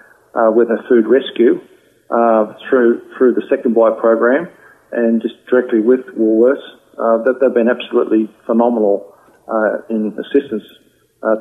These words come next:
to the charity. But in saying that, we, um, got a, a big sort of, uh, bit of a supermarket thing happening here.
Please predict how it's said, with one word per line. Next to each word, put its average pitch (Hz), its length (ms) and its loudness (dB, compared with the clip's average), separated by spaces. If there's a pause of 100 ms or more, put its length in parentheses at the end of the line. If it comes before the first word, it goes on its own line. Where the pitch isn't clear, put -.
to 135 80 2
the 123 100 -2 (100)
charity. 107 320 2
But - 320 -2 (300)
in 156 240 2
saying 135 300 2
that, 117 280 0
we, 117 300 6
um, 110 300 2 (140)
got 147 120 2
a, 123 420 0
a - 40 -2
big 135 200 0 (100)
sort 127 120 2
of, 113 120 0 (600)
uh, 117 200 2 (220)
bit 131 100 2
of - 80 0
a - 120 -6
supermarket 131 580 0
thing 117 120 -2
happening 117 340 -2
here. 143 320 0